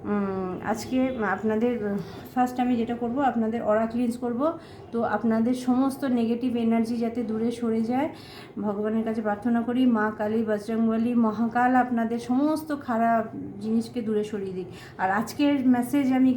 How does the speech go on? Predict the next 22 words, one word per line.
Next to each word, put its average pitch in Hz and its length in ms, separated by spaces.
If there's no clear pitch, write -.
করব 226 220
একদম 220 400
মা, 233 120
মানে 208 260
আমার 226 260
মহাকাল 262 560
আপনাদেরকে 247 560
কিছু 240 260
মেসেজ 226 420
দেবে, 190 300
ঠিক 247 160
আছে? 277 200
তো 247 100
আজকে 220 380
আমি 262 240
মহাকালের 262 540
নাম 226 260
নিয়ে 262 200
আপনাদের 233 380
জন্য 240 200
মেসেজ, 233 460
উম, 208 260